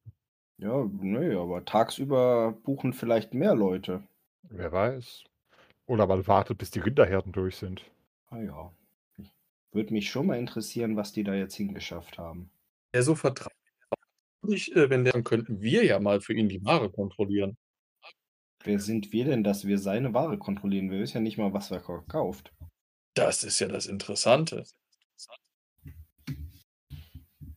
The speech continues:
Speaker 2: Hm.
Speaker 1: Könnten auch immer noch darunter schleichen und gucken. Ist ja keiner mehr da jetzt, oder doch?
Speaker 2: Das wohl.
Speaker 3: Wie wohl denn?
Speaker 2: Ne, tatsächlich, äh, hm.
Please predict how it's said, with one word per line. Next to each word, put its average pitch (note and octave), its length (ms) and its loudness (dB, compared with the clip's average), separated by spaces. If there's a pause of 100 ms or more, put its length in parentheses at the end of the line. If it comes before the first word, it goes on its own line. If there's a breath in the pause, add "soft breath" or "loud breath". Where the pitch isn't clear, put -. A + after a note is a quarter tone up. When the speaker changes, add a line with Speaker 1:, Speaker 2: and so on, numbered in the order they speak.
(1080)
Speaker 2:
Hm. B2+ 180 -6 (440)
Speaker 1:
Könnten G#2 340 0
auch G2+ 160 -2
immer A#2+ 180 2
noch G#2 160 0
darunter G2 460 0
schleichen F#2+ 480 -4
und F2+ 140 -8
gucken. F#2 300 -8
Ist E2+ 120 -10
ja F#2+ 80 -4
keiner G#2 280 0
mehr F#2 160 -4
da C#3+ 180 -2
jetzt, E2 280 -6
oder E2 200 -10
doch? D#2+ 280 -14 (640)
Speaker 2:
Das - 320 -4
wohl. G#2 380 0 (440)
Speaker 3:
Wie A2 340 4
wohl A#2+ 280 10
denn? A2 360 6 (440)
Speaker 2:
Ne, A#2 140 0
tatsächlich, B2+ 720 2
äh, C3 460 2 (480)
hm. A2 340 -6